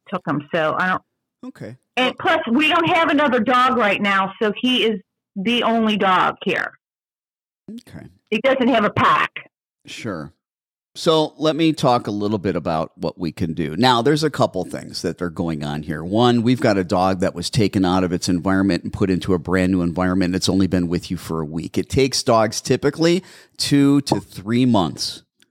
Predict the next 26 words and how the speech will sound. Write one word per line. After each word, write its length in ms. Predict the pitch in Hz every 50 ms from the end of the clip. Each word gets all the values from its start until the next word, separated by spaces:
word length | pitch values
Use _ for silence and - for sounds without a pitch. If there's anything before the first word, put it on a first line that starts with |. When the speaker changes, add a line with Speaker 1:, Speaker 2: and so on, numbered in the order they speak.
| _ _ _ _ _ _ _
Speaker 2:
before 400 | - 107 104 - - 107 104 98
they 140 | 95 95 92
settle 440 | 92 - - - 82 80 92 85 90
in 140 | 87 82 82
completely. 720 | - - 85 78 - - 85 71 - - 73 71 - - _ _ _ _ _ _ _ _ _ - 80
Okay. 360 | - - 80 78 82 98 113 _ _ - - - _ _
That 260 | - 98 107 120 139 -
transition 760 | - - 156 147 147 147 139 135 151 147 - - 135 117
time 360 | 104 - 113 107 104 101 98 101
takes 320 | - 113 95 85 - -
a 60 | 90
while. 460 | 95 95 90 90 82 73 65 69 80
You 140 | 82 92 110
don't 220 | 110 120 123 123 127
even 320 | 131 127 120 117 113 113
know 180 | 117 113 120 120
what 300 | 107 92 95 87 - 110
you 120 | 107 98
truly 460 | - - - 120 110 101 90 87 82
have. 240 | 82 110 113 92 76
Like, 180 | 95 92 85 -
when 140 | 95 85
people 300 | - - 123 - 110 95
adopt 420 | 87 80 - 85 78 82 98 - -
a 60 | 156
dog, 340 | 151 143 135 143 180 214